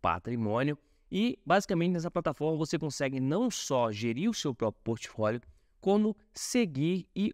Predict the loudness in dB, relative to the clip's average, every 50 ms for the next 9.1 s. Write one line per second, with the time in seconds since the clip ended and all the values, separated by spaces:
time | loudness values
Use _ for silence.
0 | _ 0 4 4 4 4 4 2 0 -2 -6 -8 -10 -10 -6 -2 0 2 2 4
1 | 4 4 2 2 -2 -4 -2 -2 -2 -2 -2 -4 -4 -2 0 0 0 -2 -4 -6
2 | -6 0 2 4 4 4 4 2 2 0 0 2 2 0 0 0 0 2 2 2
3 | 2 0 -4 -6 -4 -2 -2 -2 -2 -4 -2 0 -2 0 0 -4 -6 -4 -6 -8
4 | -8 -4 -2 -2 -2 -2 -4 -2 0 2 2 2 0 -2 -2 0 0 0 0 -2
5 | -6 -10 _ -8 -4 -2 -2 -2 -2 -4 -2 0 0 0 0 0 0 -2 -2 -2
6 | -2 -2 -2 -2 -2 -2 -4 -4 -4 -4 -4 -2 0 0 0 0 -2 -4 -4 -4
7 | -4 0 2 4 4 4 2 0 -2 0 2 2 4 4 4 4 2 0 -2 -4
8 | -4 -2 2 2 2 2 2 -2 0 0 0 0 2 2 2 2 2 2 -2 -16
9 | -18 -18